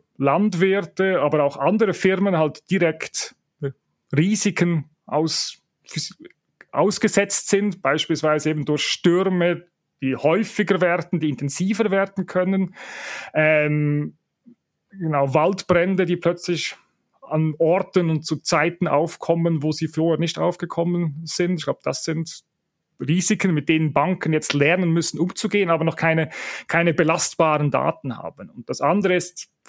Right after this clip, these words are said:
um diese Dinge ja zu vermeiden, ändern wir gerade ganz grundsätzlich unsere Art, wie die Ökonomie, unsere Volkswirtschaft funktioniert.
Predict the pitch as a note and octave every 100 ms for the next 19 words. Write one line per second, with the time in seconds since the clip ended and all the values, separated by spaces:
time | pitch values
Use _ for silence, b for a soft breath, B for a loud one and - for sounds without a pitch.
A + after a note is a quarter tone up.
0 | - A#3+ C4 F#3+ G3+ F3 G3+ G#3+ F#3 D#3+
1 | - F3+ - D#3 D3+ F3+ B3+ G3 A3 A3
2 | - - _ _ _ D#3+ A3 G#3+ F#3 F3+
3 | F3+ F3 E3 E3+ D#3+ E3 F#3 - E3+ D#3+
4 | E3+ E3 F3+ F3 D#3 D3 D3 C#3+ D#3+ F3+
5 | - - C#3+ D3 C#3 - _ C#3+ C#3 C#3+
6 | - D3+ C#3+ D#3 F#3+ D#3+ D3 C3+ D3 E3+
7 | - D#3 D3+ D3+ - E3 D#3 - D3 D3
8 | G3 A#3+ -